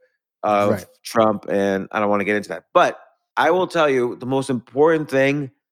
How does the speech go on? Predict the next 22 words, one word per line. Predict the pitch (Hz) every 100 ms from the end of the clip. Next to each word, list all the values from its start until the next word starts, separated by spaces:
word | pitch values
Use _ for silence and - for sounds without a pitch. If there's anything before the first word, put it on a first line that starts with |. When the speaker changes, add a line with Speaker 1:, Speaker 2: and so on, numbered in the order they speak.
| _
Speaker 1:
I | - 160
agree | 170 156
with | 156
the | 131
people | 139 131
who | 123
say | 127
the | 117
economy | 110 117 120 131 139 143
is | - 107
the |
most | 117 117
important | 117 110 120 113
problem | 113 104 101
facing | 104 101 107
the | 101
country, | 110 98 101 92 _ -
Speaker 2:
Yep. | 120 113
Speaker 1:
facing | 165 165 147 -
any | 190 175
country, | 127 110 101 82 - - _
because | 139 135 156 -